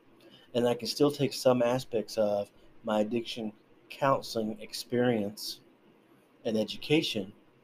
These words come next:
right, and use it in what I do now. They're not that different, right? Except one's a, a little more clinical, professional. Peer support is, uh,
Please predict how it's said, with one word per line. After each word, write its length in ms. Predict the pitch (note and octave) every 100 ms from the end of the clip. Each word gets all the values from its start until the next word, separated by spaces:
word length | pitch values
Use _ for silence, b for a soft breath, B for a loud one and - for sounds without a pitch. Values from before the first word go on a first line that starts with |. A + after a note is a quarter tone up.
| _ _
right, 300 | A2 G#2+ C3+ - - _ _ -
and 200 | A2+ A#2+
use 240 | F#3 E3
it 100 | B2
in 120 | A2
what 220 | A2 A2 G#2+
I 100 | G#2
do 160 | G#2
now. 320 | G#2+ C3 - - - - _ - - - - _ _
They're 100 | A#2
not 360 | A2 C#3+ E3 C#3+ - - _ _ - G#2+
that 300 | D#3+ D#3+ C3+
different, 340 | F3+ - - _ _ _ _ _ _ _ _
right? 260 | - C3 E3+ - - _
Except 180 | - C3
one's 400 | C3 B2 - - -
a, 60 | A#2
a 320 | - B2 - - -
little 160 | C#3
more 240 | A#2+ A2+ A#2 B2+ -
clinical, 540 | B2 A2+ A2+ A2 A2+ - -
professional. 640 | - - A#2 - A2 G#2 G#2 - - - -
Peer 120 | C3+
support 520 | A#2+ - A#2 A2 G#2+ -
is, 300 | A2+ G#2 -
uh, 200 | G#2+